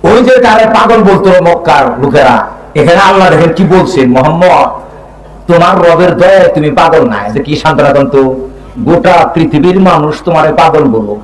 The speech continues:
এখানে পাত্তা দেওয়ার কোনো দরকার নাই। আমি তোমার রব বলছি, তুমি পাগল না। ওরা পাগল বলো, তোমার দাওয়াতি কাজ কি?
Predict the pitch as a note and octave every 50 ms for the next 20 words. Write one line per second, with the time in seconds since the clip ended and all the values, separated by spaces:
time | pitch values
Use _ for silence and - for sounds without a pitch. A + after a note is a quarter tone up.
0 | - - - - - - C3+ D3 D3+ C#3+ - A3 G3+ - - - - - - D#3+
1 | D3 C3 B2 C3 C3+ B2+ - - A#2+ - A2 F#2 F2+ F#2 F#2+ - - - - -
2 | - A#4+ - - - D#5+ - D5 - - - D5+ D5 D5 - F3 F#3 F3+ F#3+ G3+
3 | G#3+ A#3 B3 D4+ D#4 - - - - - - - - F#3+ F#3+ G3 F#3+ F3 D#3+ F3
4 | F3+ E3+ D3 F#3+ F#3+ - - - E3 - E3 D#3 D#3 D#3 C#3 - E3+ - D#3+ C#3
5 | B2 A#2 G#2+ G#2 - - C#3 D#3 - G#3 A3 A3+ A3 G3+ A#3 C4 C#4+ D4 - -
6 | - - - - - - - - - - - - B4+ C#5 D5 D5+ - - - -
7 | - - - - - - G#3 F#3+ F#3+ G3 G3 G3 G#3+ G#3+ G#3 G#3 G#3 F#3+ G3 F#3
8 | - F#3+ F3+ F#3 E3+ D3 - -